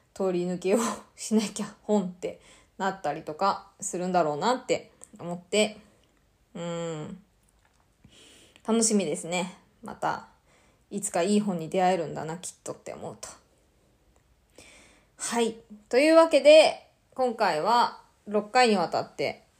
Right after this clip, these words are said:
通り抜けていくということ、村上春樹と言いたいこと、佐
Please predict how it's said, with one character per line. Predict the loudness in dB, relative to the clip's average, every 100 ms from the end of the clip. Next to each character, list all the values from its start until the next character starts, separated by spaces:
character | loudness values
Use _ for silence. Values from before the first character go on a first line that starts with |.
| -6
通 | 2 4
り | 6
抜 | 4
け | 2
て | 0
い | -4
く | -4 -6 -6 -8
と | -8
い | -6
う |
こ | -8 -6
と、 | -2 -2 -6 -20 _ _ _ _ _ _ _ _ _ _ _ _ _ _ _ _ _ _ -4
村 | -2
上 | 2 0
春 | 0 -4 -6
樹 | -8 -12 -12
と | -6 -2 0
言 | 2
い |
た | 2
い | 0
こ | 0
と、 | 2 2
佐 | 2